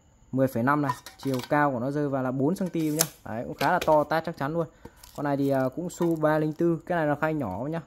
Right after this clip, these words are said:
Cũng đi kèm là có cả nắp đậy luôn. Đây, đấy, đi kèm cả cái nắp đậy nhựa trong suốt nha. Đó thì, à, em báo giá luôn các nhá, báo giá luôn.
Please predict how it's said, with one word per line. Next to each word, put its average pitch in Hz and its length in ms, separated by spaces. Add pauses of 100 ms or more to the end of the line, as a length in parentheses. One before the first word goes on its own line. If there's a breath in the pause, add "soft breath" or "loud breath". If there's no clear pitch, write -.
Cũng - 180
đi 190 120
kèm 151 240
là 147 60
có 165 220
cả 123 120
nắp 170 100
đậy 180 160
luôn. 170 140 (800 loud breath)
Đây, 156 120 (220)
đấy, - 120
đi 147 120
kèm 135 240
cả 107 140
cái 143 100
nắp 165 160
đậy 139 120
nhựa 139 280
trong 147 140
suốt - 200
nha. 143 160 (240)
Đó 117 180
thì, 135 100
à, 131 180 (400 loud breath)
em 156 140
báo 156 160
giá 165 160
luôn 180 220
các 175 60
nhá, 185 120
báo 151 220
giá 156 140
luôn. 175 200